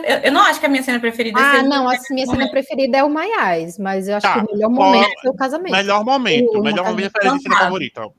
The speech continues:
Speaker 1: Melhor
Speaker 2: Melhor
Speaker 1: momento, de fato, o pedido de casamento de Chandler e Mônica, eu acho. Tô tentando pensar. Eu amo, amo, amo,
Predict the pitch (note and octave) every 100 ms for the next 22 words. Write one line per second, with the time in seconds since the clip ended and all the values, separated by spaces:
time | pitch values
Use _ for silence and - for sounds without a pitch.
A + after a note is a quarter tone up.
0 | _ _ - G#3+ G#3+ A#3 A3+ A#3 A#3 B3+
1 | - C#4+ - A3 G3 G3 _ _ _ _
2 | _ - - - A#3 A#3+ G#3+ F#3 A3+ A3+
3 | A3+ A3 G#3+ A3 A#3 A3+ A#3 G3+ - G#3
4 | - G3 F#3+ G3+ A3+ G3+ F3+ F3+ F3+ F3+
5 | E3+ E3+ - - _ _ - F#3+ G3+ G3+
6 | F#3+ F#3+ G3+ G3 - - B3 D4 C4 A#3
7 | A#3+ C4+ D4+ C#5 D5+ - A#3+ A#3+ C#4 C4
8 | A3